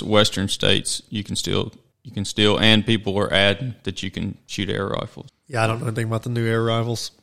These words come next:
Speaker 2: You couldn't have killed one with my Red Ryder.
Speaker 1: No, and
Speaker 2: That's, that's about the, I, that's the last thing I know about a, uh, air rifle is
Speaker 1: And
Speaker 2: my,
Speaker 1: I'd hate
Speaker 2: my
Speaker 1: to know
Speaker 2: Red
Speaker 1: I was
Speaker 2: Ryder.
Speaker 1: trying to shoot anything but a shotgun and hit a turkey in the head. I mean, that just sounds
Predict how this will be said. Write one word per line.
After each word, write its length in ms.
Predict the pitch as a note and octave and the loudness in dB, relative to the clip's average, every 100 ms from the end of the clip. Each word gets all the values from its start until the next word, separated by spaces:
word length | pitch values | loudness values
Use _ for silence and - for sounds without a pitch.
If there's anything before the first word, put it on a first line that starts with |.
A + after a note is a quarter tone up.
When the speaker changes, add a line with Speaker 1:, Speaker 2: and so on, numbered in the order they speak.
| _ | _
Speaker 2:
You 120 | E3 | 0
couldn't 180 | C#3 F3 | 4 4
have 60 | C3+ | 6
killed 220 | C#3+ B2+ | 4 4
one 140 | A#2+ | 2
with 80 | A2+ | 0
my 180 | A#2 A2 - | 0 -2 -4
Red 240 | C#3 A#2+ | -2 0
Ryder. 360 | A#2+ A#2 A#2 A2 - - - _ | 0 -2 -2 -4 -10 -20 -20 _
Speaker 1:
No, 340 | C3 C#3+ C3+ B2 | 4 6 8 6
and 200 | A2 G#2 | 4 2
Speaker 2:
That's, 180 | C3 | 0
that's 260 | - F#3 F3+ | 4 6 6
about 280 | E3+ E3 D#3+ | 8 8 6
the, 180 | C3+ - | 2 6
I, 220 | D#3+ - | 4 4
that's 320 | F#3 E3 - | 2 2 2
the 140 | E3 D3 | 2 4
last 420 | C3 C#3 C3+ C3+ | 6 6 4 2
thing 200 | C#3+ A#2+ | 0 0
I 40 | A#2 | 0
know 160 | A#2 | 0
about 240 | A2 A2+ A2 | 2 0 0
a, 60 | G2+ _ - | -6 _ -4
uh, 220 | B2 A2+ | -2 0
air 140 | B2 A2+ | 2 2
rifle 400 | A2 A2 A#2 A2 | 2 2 -2 -2
is 60 | |
Speaker 1:
And 100 | A#2 | 4
Speaker 2:
my, 100 | C3+ | 6
Speaker 1:
I'd 60 | E3+ | 8
hate 160 | D#3+ C3+ | 6 6
Speaker 2:
my 60 | |
Speaker 1:
to 40 | B2+ | 8
know 160 | B2+ | 10
Speaker 2:
Red 80 | A#2+ | 10
Speaker 1:
I 40 | B2 | 8
was 120 | A#2+ | 6
Speaker 2:
Ryder. 100 | A#2+ | 6
Speaker 1:
trying 180 | B2 A2 | 6 6
to 480 | G#2 - - F2+ - _ _ | 4 0 -12 -14 -16 _ _
shoot 320 | - - C3+ A#2+ | -2 2 4 6
anything 520 | C3+ C#3 B2+ A#2 G2 | 6 6 6 4 6
but 160 | A#2+ A2+ | 6 6
a 40 | |
shotgun 480 | - G#2+ F2+ G#2 G2+ | 4 4 4 0 0
and 120 | F#2+ | 0
hit 140 | G#2+ G2 | 2 0
a 60 | |
turkey 360 | - F#2 - F2 | 2 -2 -2 -8
in 100 | F#2 | -6
the 60 | |
head. 260 | G2+ G2 F#2 | 0 2 2
I 40 | |
mean, 140 | F2+ F#2+ | 2 2
that 160 | G#2 | 2
just 200 | F2+ - | 2 -2
sounds 460 | - F2+ F2 E2+ | 0 -2 -2 -6